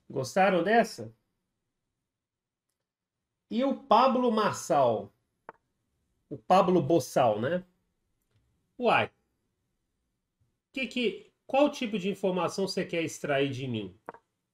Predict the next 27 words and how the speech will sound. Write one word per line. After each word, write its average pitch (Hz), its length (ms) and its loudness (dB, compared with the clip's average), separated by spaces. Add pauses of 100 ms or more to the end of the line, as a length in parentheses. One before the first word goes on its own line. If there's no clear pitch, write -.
(480)
Não 233 120 -4
é 180 200 2
essa 139 220 -2
a - 20 -2
pergunta 135 420 -2
que 127 80 -12
você 120 320 -10
quer 110 180 -12
fazer. - 380 -14 (1120)
Você - 140 -16
quer 190 140 -2
fazer 208 260 0
outra 214 300 4
pergunta, 127 400 -2
eu 156 100 -4
sei, 113 400 -6
eu 143 80 -4
sei. 98 400 -8 (1800)
Você - 180 -14
quer 170 200 -8
fazer 160 280 -2
outra 220 400 0
pergunta. 120 600 -6
Pera 156 240 2
aí 185 100 0
que 185 100 -4
agora 180 540 2